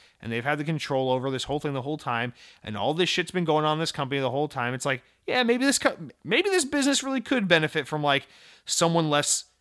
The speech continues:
sexually charged, like, against all the women, like, having a, a woman in charge, or, like, just having a couple different, you know, there, we, we learned about a lot of, like, racist discrimination happening in this company with women, like, being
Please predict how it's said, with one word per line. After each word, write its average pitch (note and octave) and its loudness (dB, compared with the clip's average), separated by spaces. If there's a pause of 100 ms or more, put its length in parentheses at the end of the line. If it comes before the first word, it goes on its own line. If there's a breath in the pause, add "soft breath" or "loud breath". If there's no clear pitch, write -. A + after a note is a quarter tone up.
(260)
sexually C#3+ -2
charged, A#2+ -2
like, A#2+ -6
against B2 -4
all B2+ 0
the A2+ -8
women, A2 -6
like, G#2 -6 (220 soft breath)
having G#2+ -6
a, C#3+ 0
a F#3+ 0
woman B3 0
in C#3+ 0
charge, G#2+ -2
or, A2+ -4
like, A#2 -2 (400 soft breath)
just C#3+ -6
having C3+ 2
a C#3+ 0
couple D#3+ 0
different, F#3 0
you F3 2
know, F3 4
there, D3 -4
we, C#3 -10 (140)
we C3 -8
learned A#2 -8
about F3 0
a F3+ 4
lot F#3 2
of, F#3+ -2
like, G#3 2 (160)
racist D3 0
discrimination B3+ 2
happening E3 4
in C#3+ -2
this C3 -8
company B2+ -2
with B2 -2
women, C#3+ 0
like, C#3+ 0
being C#3+ -2